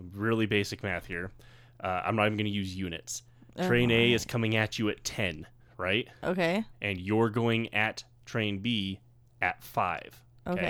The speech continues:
Speaker 2: Okay.
Speaker 1: So you can pretend you're on train A and you're not moving, in which case you're going this direction and that other train is coming at you.
Speaker 2: That makes sense. All right,
Speaker 1: Right?
Speaker 2: I'm tracking.
Speaker 1: So, or you could go the other way,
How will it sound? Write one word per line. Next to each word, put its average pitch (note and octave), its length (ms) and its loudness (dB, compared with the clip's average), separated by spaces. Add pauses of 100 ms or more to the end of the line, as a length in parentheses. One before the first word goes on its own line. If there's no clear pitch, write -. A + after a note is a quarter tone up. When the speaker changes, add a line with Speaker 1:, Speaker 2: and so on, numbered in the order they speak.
Speaker 2:
Okay. G#3 80 -2 (460)
Speaker 1:
So G#2+ 460 0 (300)
you G#2 200 -2
can G#2 260 0
pretend B2+ 460 -2
you're C3+ 180 2
on B2 340 0
train A#2+ 300 -2
A A2 340 0 (240)
and G2 180 0
you're G#2 140 0
not G#2+ 260 0
moving, G2+ 460 -4 (200)
in G2 180 -2
which B2+ 300 0
case F#2+ 480 -4 (240)
you're A2+ 460 0
going A2+ 340 -2
this A#2+ 160 -4
direction G2+ 420 -4
and F#2+ 140 -6
that F#2+ 180 -6
other A#2 220 0
train A#2 420 -2
is G2 120 -4
coming A#2 400 -4
at F2+ 260 -8
you. F#2 260 -6 (400)
Speaker 2:
That G3+ 180 -2
makes G#3+ 200 -10
sense. G3+ 300 -8
All - 80 -6
right, F#3 100 -2
Speaker 1:
Right? F#3 80 -2
Speaker 2:
I'm A3 100 -2
tracking. G#3 380 -2 (280)
Speaker 1:
So, F#2+ 360 0
or A#2+ 300 4
you A#2+ 100 -2
could A2+ 100 -12
go A#2 100 2
the A2 160 0
other B2+ 180 4
way, F2+ 320 -4